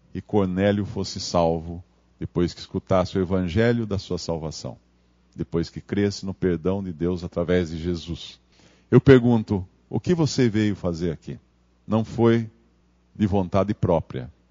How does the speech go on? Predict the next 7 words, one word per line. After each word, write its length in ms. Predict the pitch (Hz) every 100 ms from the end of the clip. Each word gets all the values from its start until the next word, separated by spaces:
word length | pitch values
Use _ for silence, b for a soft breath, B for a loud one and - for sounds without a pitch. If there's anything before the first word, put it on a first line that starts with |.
| _ _ _
Deus 380 | - 90 117 117
certamente 720 | - 123 120 104 92 107 107 104
estava 300 | - 98 95
preparando 600 | 101 - 90 101 139 135
você 500 | 120 98 - 107 117 b b b
para 160 | - 98
ouvir 520 | 101 80 113 135 131